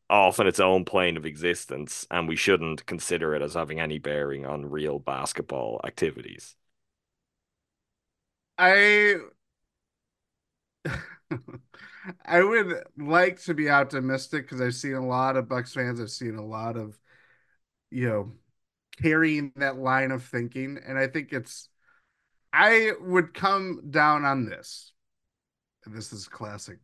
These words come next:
Speaker 2: Tresky, if I could use my surname as third person.
Speaker 1: Uh, lots of people do. I mean, it's
Speaker 2: <laughs>
Speaker 1: y-, you've done it often enough that people can refer to things in that vein. So carry on.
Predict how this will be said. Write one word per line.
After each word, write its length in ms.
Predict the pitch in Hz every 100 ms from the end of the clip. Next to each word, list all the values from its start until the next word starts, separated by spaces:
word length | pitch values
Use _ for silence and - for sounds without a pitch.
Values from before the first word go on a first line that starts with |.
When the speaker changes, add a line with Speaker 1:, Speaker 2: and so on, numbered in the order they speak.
| -
Speaker 2:
Tresky, 440 | 104 90 - 90
if 120 | -
I 40 | 98
could 160 | - 101
use 360 | 95 95 -
my 260 | - 98 92 87 _ _ -
surname 540 | - 107 104 101 98
as 560 | 98 98 - - - _ _ _ _ _
third 260 | - 120 107
person. 440 | 123 107 - 90 _ _ _ - -
Speaker 1:
Uh, 100 | 101
lots 520 | 78 107 107 127 -
of 60 | 120
people 340 | 131 117 98
do. 440 | 82 101 107 85
I 80 | 78
mean, 260 | 80 82 82
it's 440 | 82 143 - -
Speaker 2:
<laughs> 60 | 90
Speaker 1:
y-, 160 | 95 -
you've 200 | 117 104
done 160 | 113
it 100 | 120
often 400 | 95 95 117 131
enough 360 | 120 117 127 127
that 180 | 95 -
people 560 | 98 98 87 82 78 _ _ _
can 200 | - 98
refer 400 | 90 85 95 87 90
to 100 | 78
things 460 | 78 73 73 76
in 160 | 98 85
that 180 | 76 69
vein. 340 | 73 65 52 -
So 260 | 73 73 73 _ _
carry 320 | - 101 95
on. 180 | 80 62